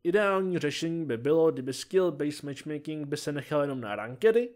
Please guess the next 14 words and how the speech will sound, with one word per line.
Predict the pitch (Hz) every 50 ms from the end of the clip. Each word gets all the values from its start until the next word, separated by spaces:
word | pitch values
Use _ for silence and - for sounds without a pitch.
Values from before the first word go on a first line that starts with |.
| _ _
anebo | 139 143 165 180 202 196 165 180 185 190 190 185 190 - -
na | 160 156 151 147 147
Mercenary | 147 151 151 151 - - 147 139 135 131 131 131
Moshpit, | 139 147 147 - - - 107 98 -
což | - - - 170 - -
je | 175
vlastně | 160 156 147 - - - 135 120 110 107 104 98 - _ _
game | - 143 165
mode, | 180 190 202 202 196 196 196 - _
kde | 147 143 151
hrajou | 143 143 147 139 139 135 139 139 139 - -
jenom | 135 127 131 131 127 123 127
solo | 123 - - 131 120 120 123 123
hráči, | - - - 131 120 120 - - 87 -